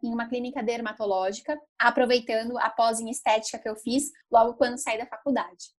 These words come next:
Comando uma indústria de salgados que atende a supermercados da região e temos uma distribuidora de alimentos. E ainda assim,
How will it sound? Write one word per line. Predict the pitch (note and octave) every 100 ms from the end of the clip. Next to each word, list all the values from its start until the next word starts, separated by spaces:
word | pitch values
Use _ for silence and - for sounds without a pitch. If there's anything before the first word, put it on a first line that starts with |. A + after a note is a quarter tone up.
| -
Comando | C#4+ C4 C#4 D#4+ D4+ G#3+
uma | B3+ C4 C4+
indústria | C4+ A#3+ D#4+ D#4+ A#3+ A3+
de | -
salgados | A3 G#3+ G3+ G3 A3+ C#4+
que | -
atende | A#3 A#3+ C4
a | C4+
supermercados | D4 D4+ B3+ B3 B3+ G#3+ G3 G3
da | G3+
região | A3 G3+ G#3 G3+ G#3+ C#4+ - -
e | C4+
temos | - C4+ C#4
uma | C4 C4+
distribuidora | B3 D#4+ - D4 D4 C4+ A#3+ B3
de | C4
alimentos. | C4 C#4+ A3+ F#3+ - - _
E | G#3+
ainda | G#3 A#3
assim, | D#4+ - C4+ C4+